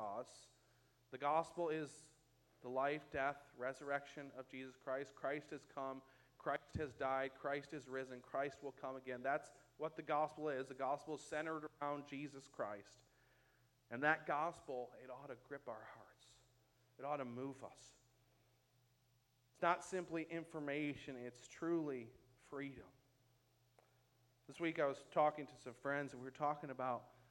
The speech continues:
why don't we get more excited about the things of God? Why do we get so excited when the Bills score a touchdown and we're jumping up and down, but we don't have those same emotions about the things of God?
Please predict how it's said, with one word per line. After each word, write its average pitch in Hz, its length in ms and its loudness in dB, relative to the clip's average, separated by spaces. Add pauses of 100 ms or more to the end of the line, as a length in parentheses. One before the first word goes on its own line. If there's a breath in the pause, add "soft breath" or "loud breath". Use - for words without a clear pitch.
(480 loud breath)
why 170 200 4
don't 240 280 0
we 190 220 -2
get 165 220 -2
more 151 200 -2
excited 143 580 -6
about 123 240 -6
the - 200 -16
things 120 160 -14
of 107 120 -18
God? 104 300 -8
Why 147 180 6
do 247 100 0
we 233 120 0
get 196 180 0
so 185 200 4
excited 170 440 4
when 151 160 0
the 131 80 -2
Bills 156 360 0
score 160 320 2
a - 20 -2
touchdown 117 560 -6 (160)
and 127 80 -10
we're 139 220 -6
jumping 170 340 -2
up 165 180 0
and 151 120 -6
down, 135 380 0
but 135 120 -4
we 147 100 -4
don't 170 200 -2 (280 loud breath)
have 190 260 4
those 175 180 0 (100)
same 185 200 -2
emotions 156 880 -4 (840 soft breath)
about 135 260 2
the - 80 -16
things 127 280 -10
of 107 140 -18
God? 98 100 -10